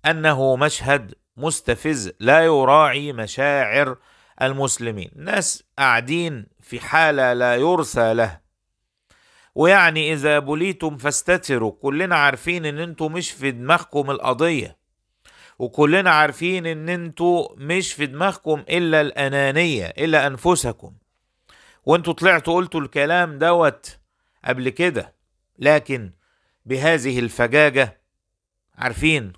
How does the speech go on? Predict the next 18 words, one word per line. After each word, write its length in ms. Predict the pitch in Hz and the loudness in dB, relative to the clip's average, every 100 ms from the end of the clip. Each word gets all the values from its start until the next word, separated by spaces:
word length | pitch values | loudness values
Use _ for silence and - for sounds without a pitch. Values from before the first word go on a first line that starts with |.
| - | -4
كل 220 | 151 156 | -2 -2
الناس، 420 | 131 143 147 - | -2 -2 -4 -6
كل 420 | - 139 131 - - | -8 -8 -8 -12 -18
ب-، 680 | 110 113 113 123 - 117 127 | -18 -14 -6 -4 -4 -10 -8
الناس 360 | 123 160 - | -2 -2 -2
كلها 360 | - 127 151 139 | -4 -2 0 0
بتاكل 440 | - 147 - 120 | -2 -6 -2 -4
وبتشرب 560 | 107 - 147 - 107 95 | -4 -4 -4 -2 -2 2
عادي، 440 | 127 147 90 82 _ _ _ _ _ _ - | 2 2 -2 -18 _ _ _ _ _ _ -2
لكن 600 | 143 151 151 139 107 - _ _ _ _ _ | 2 2 2 -2 -4 -18 _ _ _ _ _
مش 260 | 127 143 - | -8 -8 -2
تطلع 560 | 165 165 135 113 101 113 | -2 2 2 2 0 -2
على 280 | 117 113 | 2 2
رؤوس 320 | 110 123 151 127 | 0 -2 -4 -6
الأشهاد. 540 | - - 107 127 123 | -8 -10 -2 0 0
وإيه 240 | 113 165 | -2 -2
مشاعر 460 | 151 127 156 147 123 | -2 -2 0 2 0
الفرحة؟ 580 | 110 - 131 107 - | -2 -2 -2 -4 -16